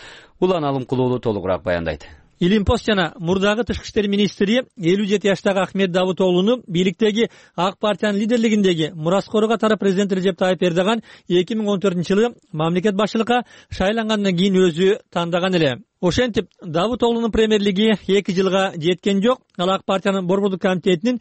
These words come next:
Speaker 2: бейшемби күнкү жыйындан кийинки пресс-конференцияда парт лидерликтен жана өкмөт башчылыктан кетип жатканы менен президент Режеп Эрдоганга лаялдуу бойдон калам деп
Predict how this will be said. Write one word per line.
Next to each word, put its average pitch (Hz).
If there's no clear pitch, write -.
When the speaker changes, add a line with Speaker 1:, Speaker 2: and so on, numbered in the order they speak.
Speaker 2:
бейшемби 233
күнкү 170
жыйындан 214
кийинки 214
пресс-конференцияда 190
парт 180
лидерликтен 226
жана 180
өкмөт 190
башчылыктан 190
кетип 196
жатканы 240
менен 185
президент 190
Режеп 214
Эрдоганга 202
лаялдуу 190
бойдон 233
калам 214
деп 180